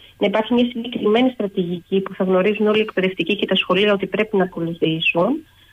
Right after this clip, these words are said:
Ε, νομίζω ότι μέσα από τις παρεμβάσεις που κάνει και το χαμόγελο του παιδιού προσφέρει τέτοια εργαλεία στο πώς μπορεί να κινηθεί ένας εκπαιδευτικός στο σχολείο,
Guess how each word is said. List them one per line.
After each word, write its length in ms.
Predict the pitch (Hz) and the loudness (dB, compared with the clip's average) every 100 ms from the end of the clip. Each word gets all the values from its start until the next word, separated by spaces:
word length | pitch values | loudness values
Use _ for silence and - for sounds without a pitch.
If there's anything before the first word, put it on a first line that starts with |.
| _ _ | _ _
Ε, 180 | 208 214 | 2 4
νομίζω 300 | 220 233 247 | 4 4 2
ότι 120 | 285 | 2
μέσα 200 | 269 262 269 | 2 2 0
από 160 | - | -6
τις 120 | 277 - | -8 -2
παρεμβάσεις 560 | 226 208 220 247 - | 0 2 2 0 -4
που 80 | - | -4
κάνει 200 | 233 240 | 0 2
και 100 | 262 | 0
το 100 | 240 | -2
χαμόγελο 500 | - 208 226 240 247 | -2 2 2 2 2
του 120 | 240 202 | 0 -4
παιδιού 220 | 202 240 | -4 -2
προσφέρει 500 | 247 233 - 262 269 | -2 -4 0 2 2
τέτοια 320 | 269 208 - | 0 -4 -2
εργαλεία 800 | 190 185 180 175 175 170 175 196 | 0 0 -2 -2 0 2 0 -2
στο 200 | - - | -6 -8
πώς 280 | 185 202 208 | -4 0 0
μπορεί 320 | 190 185 196 | 2 2 2
να 80 | 196 | 2
κινηθεί 400 | 190 190 185 - | 2 0 0 0
ένας 140 | 185 190 | -2 -2
εκπαιδευτικός 760 | - - 180 180 165 - 180 185 | -6 -6 -6 -6 -6 0 0 0
στο 120 | - | -4
σχολείο, 720 | 190 185 190 185 190 180 180 | -4 -2 2 2 4 2 0